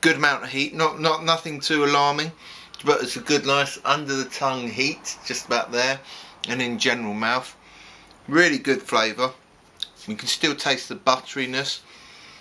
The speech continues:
Looking really good. Something that I'd recommend this,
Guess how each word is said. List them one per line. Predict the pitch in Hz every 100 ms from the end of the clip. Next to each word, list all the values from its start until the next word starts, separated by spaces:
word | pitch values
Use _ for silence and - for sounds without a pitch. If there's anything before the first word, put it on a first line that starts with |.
| - - - - - -
Looking | 123 127 113 107 113
really | 123 120 107 98
good. | 120 107 92 - - _ - - - - _ - _ - - _ - - - - - - -
Something | - 165 175 170
that | 156
I'd | 131 127
recommend | 131 - 131 120 117 107
this, | 104 107 -